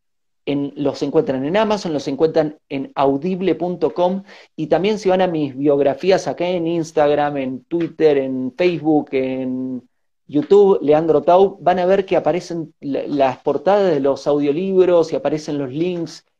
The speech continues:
están por todos lados, están en formato, esta nueva colección sale en formato audiolibro que me encanta porque me, me he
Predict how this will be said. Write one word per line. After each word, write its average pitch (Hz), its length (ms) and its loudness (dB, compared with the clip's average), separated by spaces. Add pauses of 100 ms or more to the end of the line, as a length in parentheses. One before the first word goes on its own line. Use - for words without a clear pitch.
están 160 280 -6
por 156 160 2
todos 156 160 4
lados, 196 460 4 (580)
están 143 360 0
en 185 120 0
formato, 170 480 2
esta 165 220 0
nueva 170 280 0
colección 139 420 -4
sale 151 240 2
en 139 140 0
formato 143 380 0
audiolibro 151 600 4
que 127 220 -6
me 127 140 -8
encanta 151 600 0 (120)
porque 131 420 -2 (180)
me, 135 380 -4
me 135 380 -4
he 151 140 -8